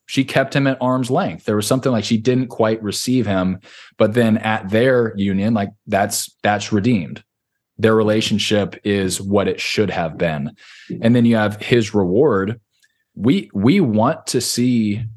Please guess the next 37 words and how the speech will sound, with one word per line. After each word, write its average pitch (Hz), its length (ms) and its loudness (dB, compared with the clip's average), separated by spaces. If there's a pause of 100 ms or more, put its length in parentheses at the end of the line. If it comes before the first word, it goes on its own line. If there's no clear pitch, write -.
(240)
heroism. 127 720 2
We 117 140 2
want 110 240 -2
to 117 80 -6
see 110 200 -4
strength. 104 640 -2
We 107 120 0
want 101 220 0
to 104 100 -4
see 101 500 -2
sacrifice, 117 880 0 (140)
all 127 320 4
the 135 180 -2
things 107 640 -2 (400)
that 107 140 4
would 104 100 4
make 101 280 2
us 104 480 0
glorify 101 560 2
God. 92 340 0
Like, 95 140 -4
we 123 200 2
want 139 280 -2
those 95 180 -4
things. 67 340 -10
And 98 80 0
that's 101 160 0
why 113 140 4
we 113 140 2
create 107 720 0
the 92 340 -2 (380)
superheroes. 92 1000 -2 (200)
That's 98 160 -4
why 107 100 4
we 101 80 2
create 104 440 0
the 92 360 0